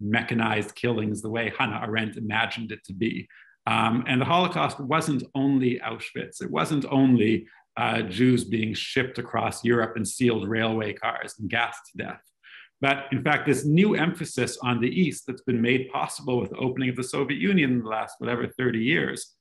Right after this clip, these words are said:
um, has made us recognize that the early stages of the Holocaust were close killings, um, in small towns, often by locals killing locals.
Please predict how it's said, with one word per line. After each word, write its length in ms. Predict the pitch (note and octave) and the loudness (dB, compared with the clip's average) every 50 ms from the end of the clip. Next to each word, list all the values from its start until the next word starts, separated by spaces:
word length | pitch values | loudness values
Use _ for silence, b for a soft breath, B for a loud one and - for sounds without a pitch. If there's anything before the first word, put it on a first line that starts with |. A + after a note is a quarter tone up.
| _ _ _ _ _ _ _ | _ _ _ _ _ _ _
um, 400 | C3+ C3+ C3 C3+ C3+ D3+ - - - | 0 2 2 2 2 0 -4 -6 -6
has 120 | - D3+ D3 | -4 0 2
made 160 | F3 F3+ F#3 | 2 4 4
us 160 | G3 F#3+ - | 4 2 0
recognize 720 | - F3 F#3+ G3 G3 F3 F#3 D#3 C#3+ C#3 C#3 C3 - - _ _ | -2 -2 -2 -2 -2 -4 -2 -2 -2 -2 -4 -6 -8 -10 _ _
that 140 | - - - | -8 -6 -4
the 80 | D#3+ D#3+ - - | -6 -6 -4 0
early 320 | D#3+ G3+ A#3+ A#3+ A#3+ A3 | 0 2 2 2 0 -2
stages 460 | - - - E3+ F3+ G3+ F#3+ F#3 F#3 - | -4 -4 -2 0 0 0 0 -2 -4 -4
of 60 | - | -4
the 80 | D3 | -4
Holocaust 640 | C3+ C#3+ F3 G3 G3 F#3+ - - - - - - - - B B B B B B | -4 -2 -2 -2 -2 -4 -6 -10 -12 -12 -14 -16 -18 -20 B B B B B B
were 340 | C3 C#3+ D#3 C#3+ D3 D3+ - | 4 4 6 6 4 2 -2
close 560 | - - - C#3+ C#3+ D3 F3 G3+ - - - | -6 -10 -6 -2 2 2 2 2 2 -2 -6
killings, 760 | - - - F#3 F#3+ G#3+ F#3+ B2+ - - - - - - - - _ _ _ _ | -10 -8 -4 -2 0 2 0 0 -2 -4 -8 -12 -12 -12 -14 -16 _ _ _ _
um, 320 | C3+ C3 B2+ C3 D#3 - - | -2 0 2 2 0 -2 -2
in 200 | - E3+ F3+ F#3 | 0 2 4 4
small 440 | F3+ - - D#3+ D3 C3+ C#3 D#3 D#3+ | 2 0 -2 -2 -2 0 0 -2 -4
towns, 540 | D#3+ - A2+ A2+ G#2 G2+ - - C#3+ D3 - b b b b b _ _ - | -6 -8 -8 -6 -6 -8 -8 -8 -10 -10 -10 b b b b b _ _ 0
often 500 | C#3+ E3 F#3 F3+ - - F3 E3 D#3 B2+ | 2 2 2 2 2 2 2 4 4 4
by 200 | C#3 C#3 C3+ C#3 | 4 4 4 4
locals 640 | B2 A2+ B2 C3 C3 C3 - D3+ D3+ D3+ D3+ - - | 4 4 4 2 2 2 0 0 -2 -2 -2 -4 -8
killing 380 | - - C3 C3+ C3+ D3 D3 | -6 -2 0 2 2 2 0
locals. 680 | C3+ E3+ G3 G3 G3 - - - - _ - - - | 0 0 0 -2 -2 -6 -10 -16 -18 _ -18 -18 -18